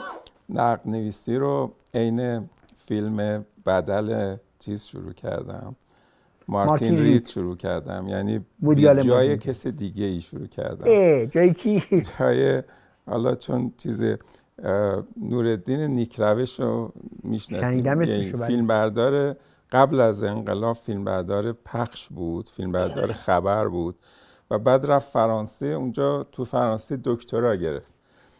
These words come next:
Speaker 1: دکترای سینما گرفت. منتها خب چون خودش خیلی آدم چیزی بود، خیلی راجع به سینما و سینمای ایران نمیدونست. موقعی که اومد اینجا، اه، فیروزان اینو صداش کرده بود، حالا چون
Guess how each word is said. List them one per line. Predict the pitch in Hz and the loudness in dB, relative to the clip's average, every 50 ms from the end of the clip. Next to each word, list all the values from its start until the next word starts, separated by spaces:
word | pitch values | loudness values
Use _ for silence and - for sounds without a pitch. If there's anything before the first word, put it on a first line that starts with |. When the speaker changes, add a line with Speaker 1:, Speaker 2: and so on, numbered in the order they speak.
| _ _ _ | _ _ _
Speaker 1:
دکترای | 117 113 - - - 113 117 120 131 127 | -6 -6 -4 -2 0 2 2 2 2 0
سینما | - - - 117 110 110 107 107 107 104 101 90 | -2 -4 -4 -4 -2 -2 -4 -4 -4 -4 -6 -6
گرفت. | 82 82 82 - 104 - _ _ _ _ _ _ _ _ _ _ - | -6 -6 -8 -8 -12 -16 _ _ _ _ _ _ _ _ _ _ -8
منتها | 151 147 147 - 165 156 156 | -8 -6 -2 2 2 2 2
خب | - - 170 170 - - _ _ _ _ _ _ | 2 0 0 0 0 -4 _ _ _ _ _ _
چون | - - 87 | -6 -6 -6
خودش | - - - 175 165 160 165 - - | -6 0 0 0 2 2 0 -2 -2
خیلی | - 131 127 127 120 | -2 -2 0 2 2
آدم | 117 120 113 120 123 120 113 | 2 2 2 0 0 -2 -4
چیزی | - - 123 110 104 113 | -4 -6 -6 -6 -4 -6
بود، | 110 135 156 - | -6 -6 -8 -10
خیلی | - - - 127 127 123 127 139 165 170 | -10 -4 -2 0 2 2 2 2 2 4
راجع | 165 151 135 123 131 139 135 | 4 4 4 2 2 -2 -4
به | 143 156 160 160 156 147 | -2 -2 -2 -2 -2 -4
سینما | - - - 131 123 120 123 123 123 127 123 123 123 | -6 -6 -6 -4 -2 0 0 0 0 0 0 0 0
و | 127 127 123 | 0 -2 -4
سینمای | - - 120 120 120 120 120 120 120 120 120 | -6 -4 -4 -2 -2 -2 0 -2 0 0 -2
ایران | 120 117 120 131 147 156 | -2 -2 -2 -2 -2 -2
نمیدونست. | 160 160 135 110 92 95 90 90 90 - - - | -2 -2 -2 -2 -2 -4 -4 -6 -6 -6 -6 -6
موقعی | 110 110 123 135 | -6 -4 -4 -6
که | 131 - 139 | -6 -4 -4
اومد | 123 127 120 117 113 113 104 104 | -2 -2 0 0 0 -2 -2 -4
اینجا، | 104 104 101 92 113 113 120 139 147 185 - _ _ _ _ _ _ _ _ _ _ _ _ | -6 -8 -6 -4 -2 0 2 2 0 0 -4 _ _ _ _ _ _ _ _ _ _ _ _
اه، | - 120 120 117 113 107 101 101 104 - - - - 220 311 - _ _ _ - 254 233 233 214 | -4 -2 0 2 2 2 2 2 0 -4 -8 -14 -20 -20 -20 -20 _ _ _ -20 -18 -16 -16 -18
فیروزان | - - - 139 143 160 160 151 143 156 147 147 143 | -16 -6 -4 -2 -2 -2 -2 -2 -2 -2 -2 -2 -2
اینو | 139 143 151 143 | -4 -6 -8 -8
صداش | - - 131 120 104 123 131 135 - - | -10 -8 -8 -4 -2 -2 -2 -2 -4 -4
کرده | - 98 98 98 95 113 | -2 -2 -2 0 -2 -4
بود، | 117 123 110 - - | -6 -6 -8 -8 -8
حالا | 98 92 98 | -8 -6 -8
چون | - - - 92 87 95 | -8 -8 -10 -10 -8 -10